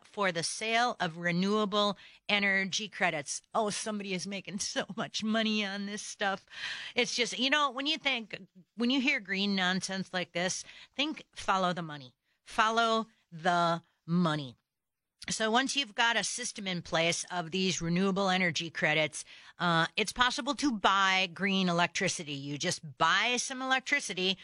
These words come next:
from anywhere, doesn't matter. You buy the same amount of greenness in the form of these certificates, and boom, all your electricity is green. But your electricity isn't really green. They're just saying it is 'cause you, 'cause you bought, 'cause you bought these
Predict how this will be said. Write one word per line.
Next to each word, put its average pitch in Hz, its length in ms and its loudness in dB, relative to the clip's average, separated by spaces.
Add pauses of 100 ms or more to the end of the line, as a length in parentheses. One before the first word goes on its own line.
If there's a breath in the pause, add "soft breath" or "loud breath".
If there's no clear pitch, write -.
(140 loud breath)
from 330 200 2
anywhere, 247 500 2
doesn't 285 240 2
matter. 233 400 2 (320 soft breath)
You 208 80 0
buy 196 180 6
the 185 80 -4
same 240 320 -2
amount 247 380 2
of 190 140 -2
greenness 208 640 2
in 175 140 -8
the 180 80 -2
form 190 360 2
of 180 140 -2
these 190 220 0
certificates, 185 840 0 (220 loud breath)
and 285 240 2
boom, 339 420 2 (120)
all 220 180 4
your 254 180 2
electricity 240 640 0
is 202 140 0
green. 254 240 0 (280 loud breath)
But 302 200 0
your 311 80 2
electricity 302 540 -2
isn't 226 260 -2
really 285 240 2
green. 226 480 0 (100)
They're 277 120 4
just 269 260 -2
saying 294 320 0
it 190 100 0
is 214 240 0 (240 loud breath)
'cause 247 220 0
you, 247 100 -6
'cause 254 260 0
you 285 140 0
bought, 262 400 2 (380 soft breath)
'cause 240 160 2
you 269 140 -2
bought 247 420 2
these 240 340 -2